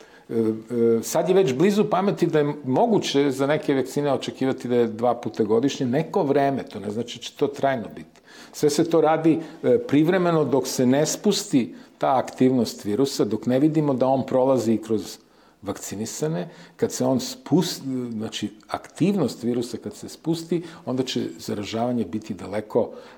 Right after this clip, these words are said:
e, manje, e, i, e, ispoljavanje bolesti će biti manje i onda se ide na neke konkretne koji eventualno moraju iz godine u godinu, to je sad,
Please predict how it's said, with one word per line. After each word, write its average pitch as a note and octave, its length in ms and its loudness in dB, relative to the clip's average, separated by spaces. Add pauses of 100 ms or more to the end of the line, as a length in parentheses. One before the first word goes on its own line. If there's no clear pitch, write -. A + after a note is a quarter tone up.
e, A2 40 -10 (400)
manje, A2+ 420 0 (640)
e, A#2+ 60 2
i, C3+ 380 2 (160)
e, A#2+ 120 2 (100)
ispoljavanje C3 800 2
bolesti A2+ 400 2
će - 160 -6
biti G2+ 260 -6
manje D#3 380 -2
i C3 120 0
onda B3+ 280 2
se A3 200 0
ide G#3+ 200 2
na F3 340 0 (180)
neke D3 420 0
konkretne B2+ 840 0
koji D3 180 4
eventualno A#2+ 480 0
moraju G#2+ 400 -2
iz G2 140 -8
godine G2+ 380 -8
u F#2+ 80 -10
godinu, G#2 460 -8 (260)
to F2+ 100 -16
je F2 60 -14
sad, F2+ 200 -12